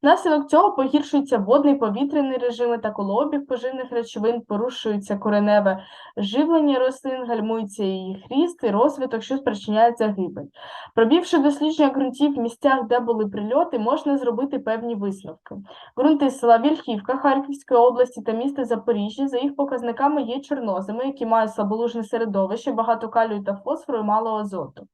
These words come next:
У місцях прильотів було виявлено сліди паливно-мастильних речовин. Отже, ракетні обстріли роблять воронки на досліджуваних територіях, порушують цілісність ґрунту, напитують мастилами землю, що приводить до екологічного лиха.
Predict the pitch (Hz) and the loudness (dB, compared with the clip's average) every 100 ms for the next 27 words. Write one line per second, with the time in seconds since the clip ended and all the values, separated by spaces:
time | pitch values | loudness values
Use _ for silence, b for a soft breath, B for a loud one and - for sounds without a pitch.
0 | B B B B - 240 240 349 349 285 | B B B B 0 2 6 4 4 0
1 | 254 320 - 285 226 220 214 269 285 254 | 4 4 4 2 4 4 6 4 4 2
2 | 240 240 208 262 294 233 269 254 233 220 | -2 -4 -2 -2 4 4 4 0 -4 -6
3 | - 240 247 233 233 262 202 165 - _ | -4 -6 -4 -4 -4 -4 -4 -6 -10 _
4 | B B B - 254 220 202 233 240 B | B B B 4 6 6 6 4 4 B
5 | B 226 226 359 359 285 247 285 277 262 | B 0 4 4 8 8 8 6 2 2
6 | 233 214 226 247 240 233 226 233 277 277 | 4 6 4 6 4 2 2 2 2 0
7 | 226 214 208 247 233 220 214 208 208 202 | -2 -4 -8 -10 -4 -2 -2 -4 -4 -2
8 | 214 269 247 214 - 240 294 285 254 - | 2 2 2 0 -4 -2 -2 -2 -4 -6
9 | 262 254 247 233 208 202 254 277 233 202 | -8 -8 -6 -4 0 2 4 6 6 4
10 | 240 277 269 - 220 - 254 240 220 208 | 2 0 -2 0 -4 -2 2 2 2 0
11 | 240 294 269 247 220 214 240 269 233 220 | 0 0 -2 -4 -6 -2 0 0 -2 -2
12 | 214 220 214 277 - 254 262 220 190 180 | -4 -4 -6 -8 -6 0 2 2 -2 -6